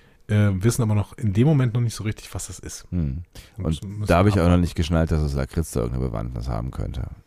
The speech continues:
Speaker 2: Ich habe
Speaker 1: Nee.
Speaker 2: gedacht, das wäre vielleicht wirklich irgendwie Kost
Speaker 1: Ich dachte,
Speaker 2: Sport.
Speaker 1: ich dachte, genau, ich
Speaker 2: Ja.
Speaker 1: dachte, die will, äh, trollen, tatsächlich.
Speaker 2: Ja.
Speaker 1: Ähm, die Discovery nähert sich jetzt dem Hyperfield bis auf tausend Meter.
Speaker 2: Mhm.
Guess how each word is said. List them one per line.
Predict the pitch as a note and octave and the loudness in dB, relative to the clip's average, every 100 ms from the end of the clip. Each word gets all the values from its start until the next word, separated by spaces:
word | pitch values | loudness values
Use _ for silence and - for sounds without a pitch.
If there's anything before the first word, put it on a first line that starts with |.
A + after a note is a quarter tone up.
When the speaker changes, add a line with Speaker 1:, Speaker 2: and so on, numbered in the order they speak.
| _ _ | _ _
Speaker 2:
Ich | - | -2
habe | D2 | 0
Speaker 1:
Nee. | F#2 | 2
Speaker 2:
gedacht, | C2+ - | 2 0
das | C2 - | -2 0
wäre | C2+ | 0
vielleicht | - A#1 - | 0 -2 -4
wirklich | - - A#1 | -6 -6 -4
irgendwie | - A#1+ - - - C#2 - _ _ _ _ _ _ _ _ _ | -4 -4 -6 -6 -6 -8 -12 _ _ _ _ _ _ _ _ _
Kost | - C2+ - - | -4 -4 -2 -4
Speaker 1:
Ich | - | 0
dachte, | - B1+ | 2 2
Speaker 2:
Sport. | B1+ A1 | 2 0
Speaker 1:
ich | - | -2
dachte, | - - A2+ | -4 -6 -2
genau, | A#2 F#2+ | 0 0
ich | E2 | -2
Speaker 2:
Ja. | |
Speaker 1:
dachte, | - - | -8 -6
die | G2+ | -4
will, | A2+ A#2 A2 A2 | 0 0 0 -2
äh, | |
trollen, | G#2 - A#2 F2+ E2 - - | -2 -2 0 0 -2 -8 -18
tatsächlich. | - - - D2+ - - | -20 -12 -10 -10 -8 -2
Speaker 2:
Ja. | D2+ - _ _ _ _ _ _ - - - - - - - - - - - | -2 -4 _ _ _ _ _ _ -20 -20 -18 -20 -20 -20 -20 -20 -20 -20 0
Speaker 1:
Ähm, | A#2 A#2 A#2+ A#2+ A#2+ B2 A#2+ | 6 8 8 8 6 6 4
die | B2+ | 2
Discovery | B2+ - F3 F3+ | 2 4 6 8
nähert | B2+ B2+ F#3 F3+ | 8 6 6 4
sich | D3+ | 0
jetzt | D3+ D3 | 2 2
dem | B2 A#2+ | 2 2
Hyperfield | C3+ D#3 C#3 - D3 D3 - | 4 4 2 4 6 6 4
bis | - - | 0 0
auf | - A#2+ - | 2 0 0
tausend | - A#2 A2 G2 | 2 4 6 4
Meter. | F#2+ F#2+ D3+ | 4 4 4
Speaker 2:
Mhm. | F#3+ - E2 F2+ | 2 0 0 0